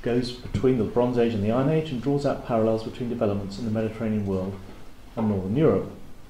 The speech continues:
And these parallels are very much the theme of this session. Christiansen's general interpretation is that much high-status burials, high-status burials are evidence of a chiefly social order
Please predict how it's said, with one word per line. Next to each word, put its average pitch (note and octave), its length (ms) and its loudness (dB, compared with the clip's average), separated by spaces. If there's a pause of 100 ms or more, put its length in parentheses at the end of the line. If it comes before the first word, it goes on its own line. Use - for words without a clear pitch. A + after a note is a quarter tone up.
(540)
And B2 100 -6
these A#2+ 220 -2 (240)
parallels G2+ 400 0
are G2+ 40 -6
very G#2+ 200 2
much - 240 -4
the G2+ 80 -10
theme G#2 320 -2
of G3 100 -2
this G3 160 -2
session. F#3 540 -2 (2000)
Christiansen's G3 680 6
general F3+ 360 10
interpretation A2+ 760 2
is A2 100 -4
that B2+ 180 -2
much C#3+ 220 2
high-status C3+ 720 2
burials, G#2 520 -2 (840)
high-status A#2 480 -2
burials G#2+ 340 0
are G#2+ 140 2
evidence A#2+ 400 -2
of G#2 60 -4
a G2+ 80 -6
chiefly D3 480 0
social E3 480 2
order F#2 380 -2